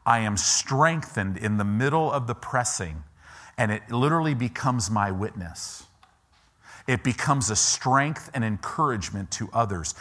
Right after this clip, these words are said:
This is why you watch in two thousand twenty-one. Man, the local church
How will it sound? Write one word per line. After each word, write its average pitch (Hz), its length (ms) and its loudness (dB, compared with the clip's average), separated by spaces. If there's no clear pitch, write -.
This 131 260 0
is 123 160 -2
why 107 600 0
you 123 240 4
watch 120 480 2
in 92 120 -4
two 110 160 -4
thousand 98 440 0
twenty-one. 90 680 -6
Man, 135 560 2
the 107 120 0
local 123 380 0
church - 640 -2